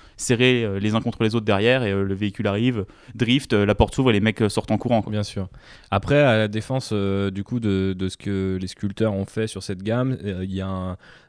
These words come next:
Speaker 2: un, une vraie progression aussi dans l'esthétique des véhicules, euh, Space Marine Primaris,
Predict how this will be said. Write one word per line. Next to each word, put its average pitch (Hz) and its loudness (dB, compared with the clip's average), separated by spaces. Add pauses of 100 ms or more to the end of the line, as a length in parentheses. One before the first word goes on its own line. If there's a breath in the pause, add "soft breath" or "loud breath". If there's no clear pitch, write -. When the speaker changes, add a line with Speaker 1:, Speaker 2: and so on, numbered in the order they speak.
Speaker 2:
un, 90 -8
une 98 -8
vraie 107 -4
progression 110 -4
aussi 110 -6
dans 101 -4
l'esthétique 98 -10
des 95 -6
véhicules, 98 -4
euh, 90 -4
Space - -10
Marine 104 -4
Primaris, 107 -4